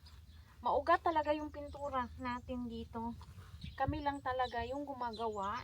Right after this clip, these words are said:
ng mga gawain dito sa garden namin. Dahil dito talaga sa Germany, super mahal kapag iba yung papagawin mo. Like, hindi katulad sa Pilipinas ba na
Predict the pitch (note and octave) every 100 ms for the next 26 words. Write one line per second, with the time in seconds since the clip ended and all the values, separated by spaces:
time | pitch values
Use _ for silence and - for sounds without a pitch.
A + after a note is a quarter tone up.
0 | - A3+ A3+ A3+ A3+ A3 A3 A3 G#3 A3+
1 | A3 A3+ A3+ A3 G3+ G3+ G#3 G3+ G3 G#3
2 | G3 G3+ G3 G3+ G3 G3+ G#3 A3+ B3+ A#3+
3 | A#3 A#3 A3+ A3 G#3+ G#3 G3+ G3+ - A#3
4 | - A#3 A#3 G#3+ G#3+ F#3+ G3 - - -
5 | - - A3 G#3 G#3+ G#3 G#3 - - -
6 | A#3 A3+ A3+ G#3+ C4 C4 A#3+ B3 B3+ -
7 | A3 A3+ A3+ A#3 A#3+ A#3 A#3+ A#3 A#3+ A#3+
8 | - C4+ C#4 C#4 D4 D4 C#4 C4 C4+ -
9 | C4 C4 C4 - A3 G#3 G3+